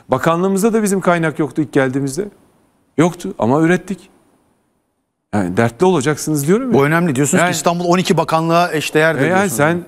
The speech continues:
Speaker 1: e, şimdi sen, e, mevcut yönetimin şu anki, e, durumuna baktığınızda elli üç bin kişi ya, elli üç bin kişi beş yıl içerisinde girmiş çıkmış. Otuz, e, e,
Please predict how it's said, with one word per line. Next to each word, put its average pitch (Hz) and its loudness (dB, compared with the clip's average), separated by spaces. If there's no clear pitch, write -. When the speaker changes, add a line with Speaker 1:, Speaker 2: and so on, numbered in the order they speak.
Speaker 1:
e, 131 0
şimdi 196 2
sen, 202 0
e, 139 0
mevcut 170 2
yönetimin 190 2
şu - 2
anki, 175 0
e, 135 2
durumuna 190 2
baktığınızda 175 0
elli 214 2
üç 233 0
bin 185 4
kişi 147 -2
ya, 143 -2
elli 190 4
üç 202 -2
bin 175 2
kişi 202 -2
beş 196 0
yıl 180 -2
içerisinde 156 -2
girmiş 208 2
çıkmış. - -4
Otuz, 180 0
e, 139 2
e, 135 -2